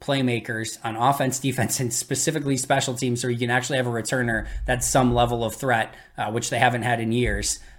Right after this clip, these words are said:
um, in order to be able to be just a better football team. Because if you don't have playmakers, right, your margin of error is so thin. Your defense is forced to,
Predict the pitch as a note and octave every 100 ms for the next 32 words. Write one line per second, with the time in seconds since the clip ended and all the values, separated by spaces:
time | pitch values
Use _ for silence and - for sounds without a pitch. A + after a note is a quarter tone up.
0 | - A#2+ B2 B2+ B2+ C#3 C#3+ C#3+ C3 B2
1 | C3 B2+ B2 B2 B2 B2+ - - B2+ C#3+
2 | B2 C#3+ C#3 E3+ A#2 - A#2 A#2 C#3+ -
3 | D#3+ G3 G3+ D3+ E3 D#3+ D3+ C3+ C#3+ A#2+
4 | G#2+ G#2+ - G2 B2+ B2+ B2+ - - -
5 | - - C3+ C3+ C3+ D3 D#3+ E3 - B2+
6 | B2+ - - - - - D3+ C#3 A#2+ G2+
7 | A2+ - _ _ _ C#3 C#3 C#3 C3 D3+
8 | D#3+ D#3+ F#3 D3 C3 C#3 C3+ C3+ - C#3+
9 | B2+ A#2+